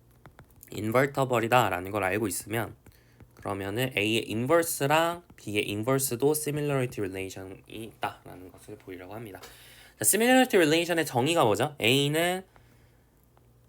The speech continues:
P, B, P 인버스. 우리 그때 뭘로 했나? P 인버스, P B였나? 네,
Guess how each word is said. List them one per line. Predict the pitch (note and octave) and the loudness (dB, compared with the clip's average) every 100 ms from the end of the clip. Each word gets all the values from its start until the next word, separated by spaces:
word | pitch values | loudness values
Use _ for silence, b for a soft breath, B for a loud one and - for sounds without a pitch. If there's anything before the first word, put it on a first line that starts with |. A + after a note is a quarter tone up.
| - | -12
P, | - G3+ G3+ G3+ G#3 - _ _ | -4 0 0 -2 -6 -14 _ _
B, | - B2+ C3 C3+ C3+ - _ _ - | -8 -2 0 -2 -6 -16 _ _ -20
P | - F#3+ | -8 -2
인버스. | D3+ G#2+ A#2+ A#2 - - - _ - | -2 2 4 4 0 -6 -14 _ -16
우리 | G#2 F#2+ | -14 -14
그때 | - G2 | -10 -8
뭘로 | G2+ G2 | -4 -4
했나? | G#2 F#2 | -4 -6
P | - G2+ | -10 -10
인버스, | F#2+ B2 C3 - | -4 -4 -4 -12
P | - | -18
B였나? | - A#2 - C3+ - | -16 -16 -16 -16 -12
네, | - | -12